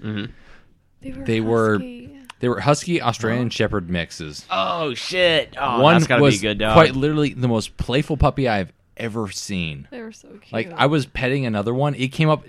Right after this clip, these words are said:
Speaker 3: grabbed the back of my, like, the little pull tab on my shoe, and was pulling on it like, "Hey, hey, hey, hey, play with me."
Speaker 2: I love the shit out
Speaker 1: Ah.
Speaker 2: of my, uh, out of our cats, but cats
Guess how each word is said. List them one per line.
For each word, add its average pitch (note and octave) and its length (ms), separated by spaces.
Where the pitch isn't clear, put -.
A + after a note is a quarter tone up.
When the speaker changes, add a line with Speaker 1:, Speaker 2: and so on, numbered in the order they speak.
Speaker 3:
grabbed A2+ 340
the B2+ 60
back A#2+ 240
of - 40
my, B2 160
like, A2 280
the G#2+ 160
little G#2+ 180
pull G2 280
tab A2 240
on G#2 100
my E2+ 120
shoe, A2 460
and B2+ 200
was G2+ 120
pulling C#3+ 380
on A2 100
it - 40
like, G2+ 240
"Hey, A#3+ 260
hey, G#3 280
hey, G#3+ 240
hey, F#3+ 240
play G#3 160
with G3 180
me." F#3 400
Speaker 2:
I B3+ 100
love C4+ 220
the B3+ 140
shit A#3+ 140
out - 0
Speaker 1:
Ah. B3+ 380
Speaker 2:
of - 60
my, A3 160
uh, - 40
out A3 160
of G#3 120
our F3 120
cats, - 580
but - 200
cats D4+ 680